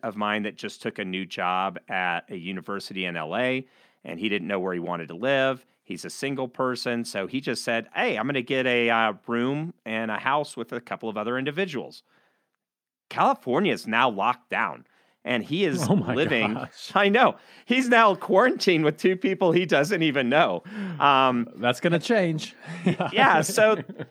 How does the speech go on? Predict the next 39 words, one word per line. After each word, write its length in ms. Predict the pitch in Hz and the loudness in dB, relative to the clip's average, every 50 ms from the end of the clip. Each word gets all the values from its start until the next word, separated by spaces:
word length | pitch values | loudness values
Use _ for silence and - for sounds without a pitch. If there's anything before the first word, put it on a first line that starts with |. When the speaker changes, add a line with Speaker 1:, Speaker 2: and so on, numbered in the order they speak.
| - _ - | -16 _ 2
Speaker 1:
and 260 | 143 139 143 147 156 | 4 6 6 6 6
they're 100 | 156 147 | 6 6
having 280 | 147 160 160 165 185 180 | 6 6 6 6 4 0
some 180 | - - 196 175 | -2 -4 -4 -2
challenges 560 | - - 185 190 202 220 226 202 233 220 - | 0 2 2 4 2 2 0 0 -2 -2 0
with 180 | 240 233 240 | -2 -2 -2
it. 140 | 320 349 - - | -4 -6 -2 0
Uh, 300 | 131 123 123 120 120 120 | 4 4 6 6 6 4
good 260 | 117 - - 123 117 | 2 0 -2 -2 0
news 300 | 131 135 147 180 196 - | 0 0 2 0 0 0
is 120 | 185 156 143 | -2 -4 -2
Speaker 2:
Wow. 40 | - | -2
Speaker 1:
they're 220 | 147 135 127 120 120 _ - | -2 -2 -2 -4 -8 _ -6
working 520 | 120 127 135 139 - 147 135 131 120 120 _ _ | -2 -2 -2 -2 -2 -2 -2 -2 -4 -6 _ _
through 260 | - 143 127 127 147 180 | -8 -4 -2 0 0 0
it, 160 | - - - | -2 0 0
but 260 | 151 143 135 - _ _ _ _ _ _ _ _ _ _ _ _ _ _ - | 0 0 0 -2 _ _ _ _ _ _ _ _ _ _ _ _ _ _ -4
we 160 | 170 233 277 | -2 0 2
have 120 | 311 311 | 2 2
a 80 | 320 311 | 0 -2
portfolio 1040 | 320 - - 214 214 220 220 - _ _ - 139 147 175 196 190 170 135 123 113 | -2 -6 -2 0 2 2 0 -2 _ _ 0 2 2 4 4 4 2 2 2 2
of, 120 | 104 - 113 | 0 0 -2
of 160 | 98 92 107 | -4 -4 -6
relationships 1080 | 104 107 107 101 104 101 110 113 - - 107 85 - - - - 90 - - - - | -8 -8 -6 -2 -2 0 0 0 -2 -4 -6 -8 -8 -8 -8 -8 -8 -8 -10 -12 -12
in 140 | - 107 107 | -10 -6 -4
our 160 | 92 87 82 | -4 -4 -2
lives. 520 | 85 90 87 78 69 - - - - - _ _ _ _ - | -2 -4 -4 -4 -6 -8 -12 -18 -20 -20 _ _ _ _ -12
Speaker 2:
Mm-hmm. 380 | 113 110 101 113 113 113 123 | -12 -10 -8 -4 0 2 2
Speaker 1:
right? 180 | 139 151 143 - | 2 2 0 -2
So, 280 | - - 151 143 139 131 | -2 2 2 2 2 2
you 140 | 123 135 | 0 0
know, 120 | 131 127 127 | 2 2 2
you 160 | 127 120 120 | 2 2 2
have 180 | 135 131 120 123 | 2 0 2 2
your 120 | 123 113 | 0 -2
home 600 | - - - 131 131 131 127 123 117 113 113 113 - | -2 -2 -2 0 0 2 2 2 0 0 -2 -4 -6
and 180 | 110 104 101 - | -8 -10 -10 -8
family 400 | - 127 123 120 113 107 98 90 | -4 -2 0 0 0 -2 -4 -6
life. 360 | 82 82 78 64 - - _ | -6 -8 -10 -10 -12 -18 _